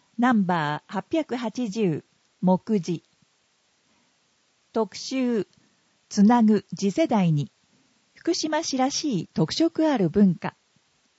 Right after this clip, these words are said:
一月一日、福島市文化振興条例スタート。二ページ。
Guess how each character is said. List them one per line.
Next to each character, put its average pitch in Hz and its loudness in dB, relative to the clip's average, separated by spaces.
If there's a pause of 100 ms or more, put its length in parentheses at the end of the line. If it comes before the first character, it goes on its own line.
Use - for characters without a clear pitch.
(600)
一 262 -4
月 262 -4 (120)
一 226 -2
日、 - -8 (160)
福 311 -6
島 302 -4
市 190 -6
文 214 0
化 294 -4
振 277 -6
興 262 4
条 247 4
例 160 0
ス - -18
タ 190 -2
ー - -4
ト。 - -8 (600)
二 196 4
ペ 220 -2
ー 147 -2
ジ。 - -16